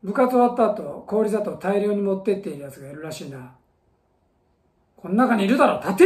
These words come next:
い！」って言われたんですね。で、僕はもう立ったんですね。で、まあ、何人か立ったんですけども、そしたら先生が、「俺は悔しいよ。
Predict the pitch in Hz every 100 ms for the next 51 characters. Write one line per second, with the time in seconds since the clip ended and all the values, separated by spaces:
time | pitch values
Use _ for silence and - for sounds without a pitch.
0 | 403 330 - - _ _ _ _ _ _
1 | 185 151 147 131 117 139 135 _ _ _
2 | _ _ - 233 190 214 170 135 127 -
3 | 180 - 120 - - - _ _ 240 226
4 | 214 220 180 139 - 156 127 120 - 135
5 | 135 127 - _ _ _ _ _ - 180
6 | 185 - 160 143 147 139 123 _ _ _
7 | _ _ _ _ _ _ _ _ _ _
8 | _ _ _ _ _ _ _ - 160 147
9 | 165 175 - 180 254 - 392 269 160 160